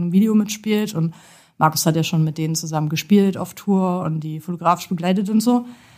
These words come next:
Und jedenfalls hab ich dann gesehen, oh geil, der ist grad live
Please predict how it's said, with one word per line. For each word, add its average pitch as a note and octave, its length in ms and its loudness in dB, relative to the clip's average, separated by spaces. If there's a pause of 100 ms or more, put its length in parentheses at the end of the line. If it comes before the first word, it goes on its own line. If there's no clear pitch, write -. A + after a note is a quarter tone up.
(400)
Und A3 580 4
jedenfalls A#3 760 4
hab G#3+ 160 4
ich G#3+ 80 2
dann A3 160 4
gesehen, A3+ 400 4
oh G3+ 200 4
geil, F#3+ 240 2
der F#3 100 4
ist F3+ 100 0
grad F3 200 -2
live E3 540 -2